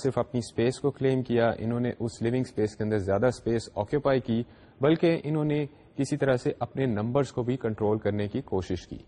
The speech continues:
لیکن جو ویکر ریٹس تھے، those rats actually started concentrating in thick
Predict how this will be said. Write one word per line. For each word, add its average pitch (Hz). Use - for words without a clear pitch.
لیکن 175
جو 120
ویکر 170
ریٹس 113
تھے، 92
those 160
rats 113
actually 117
started 113
concentrating 110
in 101
thick 160